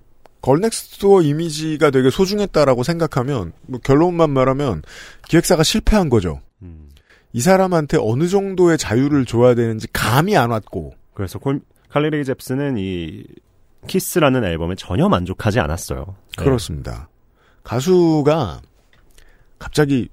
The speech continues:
Speaker 1: 확 하고 성공하죠. 그러면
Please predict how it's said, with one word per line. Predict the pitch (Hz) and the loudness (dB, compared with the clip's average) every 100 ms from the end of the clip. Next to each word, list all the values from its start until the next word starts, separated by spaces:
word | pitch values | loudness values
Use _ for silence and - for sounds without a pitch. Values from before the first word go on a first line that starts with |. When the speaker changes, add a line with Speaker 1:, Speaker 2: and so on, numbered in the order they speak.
| - | -2
Speaker 1:
확 | 95 131 - | 0 0 -4
하고 | 135 | -12
성공하죠. | 120 151 143 107 85 135 - _ _ _ _ _ _ _ | -8 -6 -6 -8 -8 -12 -18 _ _ _ _ _ _ _
그러면 | 120 135 147 107 71 | -6 -4 -4 -6 -8